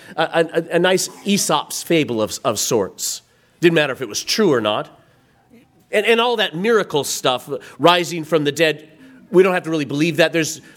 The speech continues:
there's kind of a story within the story that's as important en-, enough. Any, anyway, i-, isn't that true? Maybe, maybe you still occasionally wonder, is, is this passage that I just read,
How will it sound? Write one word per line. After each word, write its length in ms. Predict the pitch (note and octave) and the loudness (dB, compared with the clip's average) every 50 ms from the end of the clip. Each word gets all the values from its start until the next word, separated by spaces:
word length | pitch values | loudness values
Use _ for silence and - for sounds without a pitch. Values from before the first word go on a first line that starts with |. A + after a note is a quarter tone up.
| _ - | _ -6
there's 160 | D#3+ D3 - | -6 -4 0
kind 160 | - G#3 G3 | 2 2 2
of 60 | F3 | 2
a 60 | D3 | 2
story 480 | - - - - - G#3 G3 F#3 F3 D#3+ | -2 -4 -2 2 4 4 4 4 2 0
within 280 | D#3 D#3+ D#3 D#3+ D#3 C#3+ | -2 -2 -2 -2 -2 -2
the 60 | C#3 | -4
story 400 | C3+ - - F#3+ F#3+ E3+ D#3 C#3+ | -6 -2 0 2 4 4 4 2
that's 300 | C3+ C3+ A#2+ - - - - - - - - | 2 0 -2 -6 -10 -14 -16 -20 -20 -8 -2
as 180 | - D#3 C#3+ D3 | 0 0 2 0
important 480 | C#3+ C3 - E3 F3 D#3 B2 A#2+ A#2+ | -2 -2 2 2 2 2 2 0 -2
en-, 140 | C3 C3 B2 - | -4 -4 -2 -2
enough. 340 | - C3+ C3+ C3+ B2 A2 - | 0 2 2 2 0 0 -2
Any, 320 | E3 C#3+ D3+ D#3+ D#3+ D#3 - D#3+ | -2 0 0 -2 -4 -4 -2 0
anyway, 380 | D#3 C3 A2+ A2+ G#2+ F#2+ F#2+ | 0 2 2 0 0 0 -2
i-, 80 | F2+ F2+ - - B2+ B2 | -4 -6 -6 -4 -4 -4
isn't 200 | - C#3 C3+ D3 | -4 -4 -2 0
that 120 | D3 C3+ - | 0 -2 0
true? 380 | - - D#3+ D#3+ E3+ E3+ - - - - _ _ _ _ _ _ _ _ _ _ _ _ _ _ - E4+ F#3 F3 | 0 2 2 2 2 -2 -6 -14 -20 -20 _ _ _ _ _ _ _ _ _ _ _ _ _ _ -14 -14 -6 2
Maybe, 520 | F3+ F#3 A#3 C#4+ C4 C4 B3 A#3 F#3+ - - - - - - - _ _ _ _ _ _ | 4 6 6 6 4 2 0 -2 -4 -8 -14 -20 -20 -20 -20 -20 _ _ _ _ _ _
maybe 220 | - G3 A#3 G#3+ | 0 0 0 2
you 100 | A3 G#3+ | 0 -2
still 360 | - - - - B3 F4+ F4 - - | -2 -4 -2 -2 -2 -2 -2 -4 -6
occasionally 520 | D#3 D#3+ - D#3+ C3 A#2+ - A#2+ A2 G#2+ G#2 | -6 -2 0 0 0 0 -2 -4 -4 -4 -2
wonder, 480 | G2 G#2 G2 F#2 E2+ E2+ E2 D2+ - _ - | -2 -2 -4 -4 -6 -10 -12 -14 -16 _ -6
is, 200 | - D#3+ C#3+ C#3+ - | -4 -4 -4 -6 -8
is 100 | - E3 | -4 -4
this 160 | A3 C#4 - | -2 -4 -2
passage 460 | - F#3+ D#3+ E3+ E3 - A3 F#3+ E3+ | -2 -2 -2 -2 -2 -6 -8 -6 -4
that 100 | F#3+ F#3 | 0 0
I 80 | F#3+ F3+ | 0 0
just 240 | E3 F#3 F3+ - | 0 -2 -4 0
read, 300 | - F3 E3+ F#3 F#3 - | 2 2 2 2 0 -4